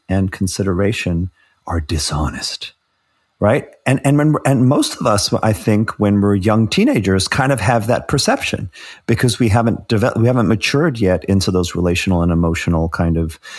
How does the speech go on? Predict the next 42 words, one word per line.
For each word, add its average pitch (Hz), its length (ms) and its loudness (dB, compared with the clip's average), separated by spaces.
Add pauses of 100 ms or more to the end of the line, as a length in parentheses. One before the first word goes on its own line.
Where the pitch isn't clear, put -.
(360)
nuances. 101 720 2
And 95 220 0
so 107 100 0
there 104 140 2
is 175 100 0
a 107 60 0
sense 87 280 -2
of 82 80 -4
like, 80 220 -4
"Oh 95 200 -2
God, 90 360 -4
adults 98 460 -4
are - 40 -2
so - 240 -4
full 117 280 -6
of - 60 -10
shit. - 640 -4 (120)
Like, - 160 -12
they - 100 -4
say 113 320 0
all 127 100 2
these - 220 -2
things 117 220 2
they 98 120 2
don't 110 180 0
really 98 200 2
mean." 107 120 4
And, 143 180 -2
and 156 120 0
of - 120 -2
course, 247 200 2
some 196 180 2
of 175 40 0
that 143 120 4
is 127 120 2
true, 302 260 0
but 147 160 0
some - 180 2
of 214 100 2
it 139 80 2
is 123 160 0
like, 120 260 0